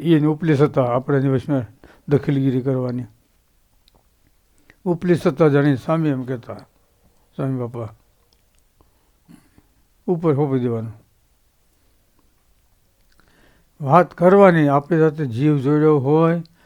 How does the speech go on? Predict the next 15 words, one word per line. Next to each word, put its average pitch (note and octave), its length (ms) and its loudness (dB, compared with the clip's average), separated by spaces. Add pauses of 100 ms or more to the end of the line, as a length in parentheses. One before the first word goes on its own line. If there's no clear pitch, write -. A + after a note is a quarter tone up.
(560)
હેત C#3+ 300 4
હોય D#3 420 4
અને D3 200 -2
કે D#3+ 280 2
ભાઈ C#3 340 0 (500)
કાંઈ C#3+ 120 0
મારામાં C#3 380 0
ભૂલ C3+ 320 -2
હોય D3+ 240 6
તો C#3 180 -6
કહેજો, C3+ 540 0 (880)
તો D3 140 -8
આપણે C#3+ 280 -10
એમાં D3+ 340 -6 (1080)
ઉતરવાનું. C3+ 560 -14